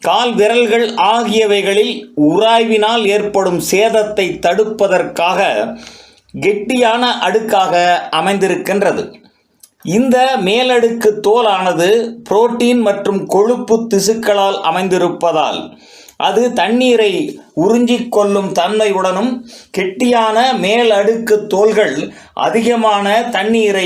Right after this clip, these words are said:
உறிஞ்சும் தன்மையுடனும் அமைந்திருக்கின்றன. இவ்வாறு தண்ணீரை உறிஞ்சும் மேலடுக்கு தோலானது தண்ணீரை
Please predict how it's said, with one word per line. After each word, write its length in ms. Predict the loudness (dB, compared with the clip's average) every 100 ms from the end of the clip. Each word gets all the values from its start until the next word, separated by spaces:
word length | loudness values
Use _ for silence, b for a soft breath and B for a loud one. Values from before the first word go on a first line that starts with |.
| 0
உறிஞ்சும் 520 | 0 2 2 2 0
தன்மையுடனும் 760 | 0 -2 0 0 0 0 0 -2 -4 -4
அமைந்திருக்கின்றன. 960 | -4 -2 0 0 0 0 -2 -2 0 -2 -6 -12 B B B B B -4
இவ்வாறு 540 | -2 2 2 2 2 0
தண்ணீரை 540 | 0 0 2 2 4 2
உறிஞ்சும் 560 | 2 2 2 2 2 0
மேலடுக்கு 680 | 0 0 0 2 0 0 -2 0
தோலானது 680 | 0 0 0 -2 -2 0 -2 -4 B B B -6
தண்ணீரை 580 | -4 0 0 2 2